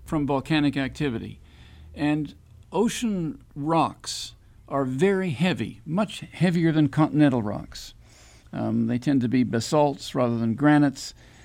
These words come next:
and they weigh themselves down and sink. So there's all sorts of reasons that have to do with the structure of the Earth and the activity of tectonic plates,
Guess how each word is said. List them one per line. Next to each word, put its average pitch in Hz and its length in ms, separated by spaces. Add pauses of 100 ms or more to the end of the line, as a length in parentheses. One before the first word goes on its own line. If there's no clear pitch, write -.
(120)
and 147 340
they 156 160
weigh 151 300
themselves 175 560
down 143 560 (120)
and 143 280
sink. - 440 (640)
So 170 260
there's 170 180 (180)
all 202 180
sorts 196 320
of 165 240 (420)
reasons 175 840
that 156 180
have 147 220
to 151 120
do 160 260
with 151 300
the 131 300 (120)
structure - 500
of 127 80
the 131 160
Earth 165 300
and 131 260
the 143 100
activity 143 560
of 131 80
tectonic 131 600
plates, - 500